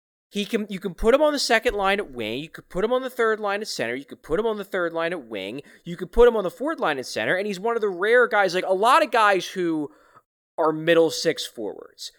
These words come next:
You can't stick them on the fourth line for two weeks because they get pissed off 'cause it's like, "Hey, man, I'm a scorer.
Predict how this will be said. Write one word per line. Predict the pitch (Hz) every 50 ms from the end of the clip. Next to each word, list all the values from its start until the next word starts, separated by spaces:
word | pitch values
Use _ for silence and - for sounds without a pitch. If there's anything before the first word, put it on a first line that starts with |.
| _ _ _ -
You | 143 151
can't | - - 254 269 240 -
stick | - - - 214 208 -
them | 202 185 180
on | 180
the | 170 160
fourth | - 180 170 170 160 -
line | 156 160 151 147 143 135
for | 127 - - 127
two | - - - 156 139
weeks | 120 120 131 127 113 104 - - - - - _ _ _ _ -
because | - 151 196 190 156
they | 190 190
get | 220 196 - -
pissed | - 196 160 - - 196
off | 170 147 131 117 -
'cause | - 143 127
it's | 139 - - 165
like, | 147 139 131 127 - _ _ _ _ _ _ -
"Hey, | - 202 185 156
man, | 151 151 139 143
I'm | 156 156 -
a | -
scorer. | - - - - 180 156 123 98 69 67 - _ _